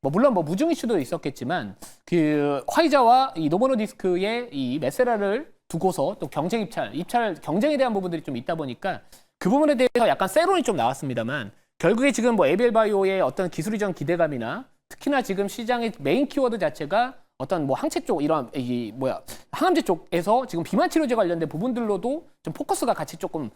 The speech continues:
이동을 하고 있는 상황도 있다 보니까 오늘 이 권리락 효과 때문에 주가가 급등을 하고는 있습니다. 그래서 아무튼 이 제약 바이오 섹터에 대한 분위기를 본다면은 우선은 뭐, 사실 지금 진입하는 거는요,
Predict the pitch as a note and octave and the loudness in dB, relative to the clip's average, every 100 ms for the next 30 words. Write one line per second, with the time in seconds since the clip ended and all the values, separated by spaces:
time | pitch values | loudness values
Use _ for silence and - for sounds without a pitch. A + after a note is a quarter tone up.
0 | _ - E3+ B3 A#3+ B3 G3 F3 A#3 B3+ | _ -6 0 4 4 2 0 0 -2 -4
1 | G#3 B2+ F#3 E3 C#3+ - C#3 C3+ G3+ E3+ | -4 -2 -2 -2 -4 -6 -6 -2 0 0
2 | - E3 C4 A3+ G#3 G3 E3 D3 F#3+ A2 | 0 2 2 2 -2 0 0 -2 -4 -4
3 | - _ - - A3 F3+ - - C#4+ C4+ | -14 _ -16 -2 2 2 0 0 2 4
4 | A3 G3 D#3+ A#2 - A#2+ B2 B2+ F3 F#3+ | 2 -2 -4 -8 -8 -12 -10 -8 -4 -2
5 | F3+ - - - F3+ A3+ F#3+ - A3+ C4 | -2 -6 -14 -6 -2 0 -2 4 4 6
6 | C#4 C4 B3 - A3 F#3+ F3 - E3 C3+ | 2 4 0 -2 0 0 -2 -2 -4 -2
7 | C3+ B3 C#4+ - E3 A#3+ E3+ C3+ C#3+ C3+ | -2 -2 -8 -8 -2 -2 -2 -2 -2 -2
8 | G#3+ C#4+ - - - - F3+ C#4 D4+ B3+ | -2 -4 -6 -14 -14 -4 2 6 6 4
9 | - - - - - D#3 F#3+ F#4 G4+ - | -2 -20 -18 -18 -6 0 4 4 4 0
10 | - - C4+ E4+ E3 A3 G#3+ D#3 C3 G3 | -4 2 2 2 0 -2 -4 -4 -6 -6
11 | F#3+ | -8